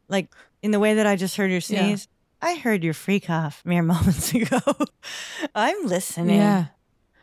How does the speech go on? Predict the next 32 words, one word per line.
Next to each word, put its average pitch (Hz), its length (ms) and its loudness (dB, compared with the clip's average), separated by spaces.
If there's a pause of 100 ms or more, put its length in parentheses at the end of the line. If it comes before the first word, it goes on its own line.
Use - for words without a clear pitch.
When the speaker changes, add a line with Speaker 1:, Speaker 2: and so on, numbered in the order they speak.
(100)
Speaker 1:
I 226 60 -2
don't 285 120 2
know. 277 220 4
Speaker 2:
Well, - 100 -8
it, 180 240 -10 (240)
you're 226 120 -2
trying 233 280 -2
to 220 120 -2
remind 180 460 0
him 165 360 -2 (480)
that 160 320 -2
he's 170 180 -4
not 151 200 -6
alone. - 400 -10 (560)
Yeah. 160 200 -6
Speaker 1:
Yeah. 196 260 2 (300)
Yeah. - 260 -2 (1000)
You 277 100 0
know 294 140 2
what? 427 180 -4
It - 60 -10
would 196 200 -8
be 180 120 -6
bold 160 320 -6
just 180 200 -10
to 196 80 -10
<laughs> - 60 -10
Speaker 2:
Mm. 226 80 0
Speaker 1:
completely 233 640 2
turn 196 340 -4
your 175 180 -2
head 151 380 -4